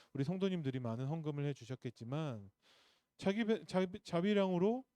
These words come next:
아프리카를 가시는 거예요. 왜? 하나님이 내게 주신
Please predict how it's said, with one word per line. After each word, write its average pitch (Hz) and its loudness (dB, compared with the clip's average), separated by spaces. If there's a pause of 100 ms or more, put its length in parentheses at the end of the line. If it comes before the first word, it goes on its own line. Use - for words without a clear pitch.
(240)
아프리카를 185 -2
가시는 139 -10
거예요. 101 -10
왜? 135 2 (440)
하나님이 202 -2
내게 110 -4
주신 160 -6